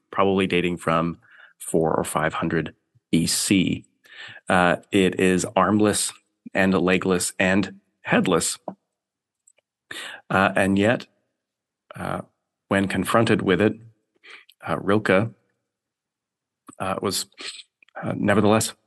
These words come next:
moved by what he saw. And, uh, this poem attempts to make sense of that phenomenon. Uh, Rilke was at one time, early in his poetic career,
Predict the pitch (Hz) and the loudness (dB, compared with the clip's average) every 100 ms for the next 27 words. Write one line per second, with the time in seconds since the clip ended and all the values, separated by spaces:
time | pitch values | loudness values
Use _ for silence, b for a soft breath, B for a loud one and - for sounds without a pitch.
0 | - 98 156 117 - - _ _ _ - | -2 4 6 4 2 -10 _ _ _ -4
1 | 85 95 95 110 - 160 87 - _ _ | -2 -2 -2 -2 0 2 0 -2 _ _
2 | B B B _ 98 92 82 - 85 80 | B B B _ -2 0 0 -4 -6 -2
3 | 92 - - - 101 92 98 - - 92 | -2 -2 -6 0 2 2 -2 -8 -6 -4
4 | - 92 87 - 104 101 - 85 82 - | -2 -2 -2 -2 -4 -4 -4 -2 -2 -4
5 | _ _ _ _ _ _ - - 92 95 | _ _ _ _ _ _ -12 -2 0 0
6 | 73 71 110 _ _ _ _ _ _ _ | -2 -6 -12 _ _ _ _ _ _ _
7 | _ - 87 85 - _ b b _ _ | _ -2 0 -2 -6 _ b b _ _
8 | _ - 151 226 269 - 135 110 85 95 | _ -2 0 4 2 4 2 2 2 2
9 | 110 123 - 90 95 95 107 98 92 - | 2 2 2 2 2 2 2 2 -2 -6
10 | - _ - 92 110 - - 82 90 101 | -10 _ -2 0 2 0 -2 2 2 2
11 | 113 | -2